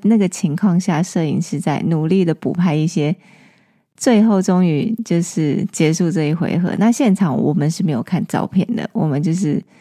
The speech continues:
反正拍完聊完就可以走人。就算这个自然的环境，就是我今天觉得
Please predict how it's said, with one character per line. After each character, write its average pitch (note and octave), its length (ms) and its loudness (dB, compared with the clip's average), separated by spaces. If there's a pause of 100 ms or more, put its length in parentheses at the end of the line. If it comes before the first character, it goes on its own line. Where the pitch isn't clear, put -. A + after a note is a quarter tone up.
(380)
反 D#3+ 200 -2
正 E3+ 320 0 (280)
拍 E3 220 0
完 D#3 220 0
聊 - 220 -2
完 - 340 -2 (140)
就 E3+ 140 -2
可 E3+ 140 -2
以 - 300 -2 (340)
走 - 280 -4
人。 - 160 -6 (260)
就 C#4+ 220 2
算 B3 220 4
这 A3 100 4
个 F#3+ 160 2
自 A3+ 280 0
然 C#3 180 0
的 - 120 0
环 - 280 -2
境， - 340 -4
就 G3 140 0
是 G3 100 2
我 F3 140 2
今 E3+ 260 2
天 E3+ 220 0
觉 - 180 -6
得 - 320 -8